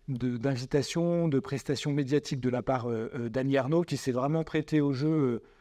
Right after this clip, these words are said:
euh, euh, de façon, euh, plus que louable. Euh,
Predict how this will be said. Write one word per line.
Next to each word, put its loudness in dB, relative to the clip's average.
euh, -2
euh, 0
de -2
façon, 0
euh, 0
plus -2
que 2
louable. 4
Euh, 0